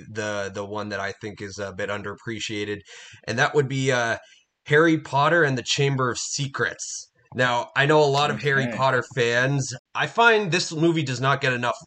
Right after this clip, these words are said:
Speaker 1: as much love as, you know, the Philosopher's slash Sorcerer's Stone or Prisoner of Azkaban or, um,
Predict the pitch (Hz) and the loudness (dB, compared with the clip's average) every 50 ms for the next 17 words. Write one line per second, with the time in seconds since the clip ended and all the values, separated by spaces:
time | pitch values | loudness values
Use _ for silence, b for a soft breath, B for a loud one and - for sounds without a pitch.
0 | _ _ _ _ - - 123 131 120 104 123 120 113 - 117 117 117 113 113 107 | _ _ _ _ -2 0 2 2 2 0 -2 -4 -2 -2 0 0 0 0 -2 -6
1 | 98 107 110 110 110 104 98 104 110 110 107 107 104 - - 117 107 110 113 113 | -8 -6 -6 -4 -4 -4 -4 -4 -4 -4 -2 -4 -6 -8 -8 -8 -4 -2 -2 -2
2 | 110 - - - - 110 110 104 - - 117 107 104 101 - - - - - 113 | -2 -4 -8 -8 -6 -6 -6 -6 -6 -4 -4 -2 -2 -4 -6 -8 -8 -6 -6 -4
3 | 110 113 - - 117 110 107 - - - 117 110 110 110 110 107 104 98 B B | -4 -4 -6 -6 -8 -6 -6 -8 -6 -4 -4 -2 -2 -4 -6 -8 -8 -10 B B
4 | B B B - 113 113 104 - - 120 117 107 113 113 110 110 107 101 110 110 | B B B -2 0 0 0 -2 -2 -4 -4 -2 -2 -2 -2 -2 -2 -2 0 0
5 | 110 110 - - - 107 104 107 107 107 107 107 107 107 107 104 107 b b b | 0 -2 -2 -6 -8 -6 -4 -4 -4 -4 -4 -4 -4 -6 -6 -10 -12 b b b
6 | b b b - 110 110 107 107 107 104 104 104 104 104 104 104 101 104 101 101 | b b b -6 -4 -4 -2 0 0 0 0 0 0 0 -2 -2 -4 -8 -12 -14